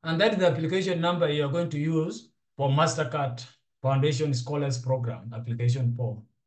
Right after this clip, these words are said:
Uh, you cannot apply for MasterCard first before school.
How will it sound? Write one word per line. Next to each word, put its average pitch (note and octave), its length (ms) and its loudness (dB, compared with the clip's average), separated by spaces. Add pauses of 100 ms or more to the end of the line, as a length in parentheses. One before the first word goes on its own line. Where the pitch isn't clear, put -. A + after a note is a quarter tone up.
(920)
Uh, B2+ 380 2
you C#3+ 160 4
cannot E3 400 4
apply D#3 400 2
for C#3 160 0
MasterCard D#3+ 580 -2
first F#3 400 -4 (100)
before C3 380 2
school. B2 380 0